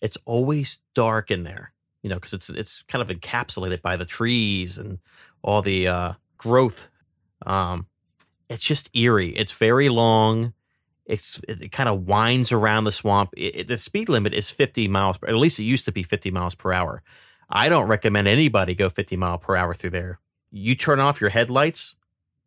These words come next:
at night, there could be nuns out there and you wouldn't see them. That's how dark it is.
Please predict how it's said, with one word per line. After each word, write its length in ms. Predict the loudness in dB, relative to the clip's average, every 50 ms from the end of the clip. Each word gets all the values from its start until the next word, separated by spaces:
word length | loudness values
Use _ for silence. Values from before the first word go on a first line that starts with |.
| _ _ -4
at 160 | -4 -2 0 0
night, 340 | 0 2 2 0 -2 -6 -12 _ _ _ _ _ _ _ 2
there 180 | 4 4 4
could 200 | 4 2 0 2
be 160 | 2 2 2 4
nuns 480 | 4 4 4 4 4 2 2 0 0
out 240 | 0 0 -2 -2 -4
there 200 | -4 -4 -4 -4
and 100 | -4 -4
you 100 | -4 -4
wouldn't 240 | -4 -4 -6 -8 -8
see 200 | -6 -6 -6 -8
them. 180 | -8 -14 -20 -20 _ _ _ _ _ _ _ _ _
That's 280 | -4 -2 -2 -2 -2 -2
how 160 | -2 -2 -2
dark 360 | 0 0 2 2 2 2 0
it 80 | -4 -6
is. 320 | -6 -8 -10 -12 -14 -14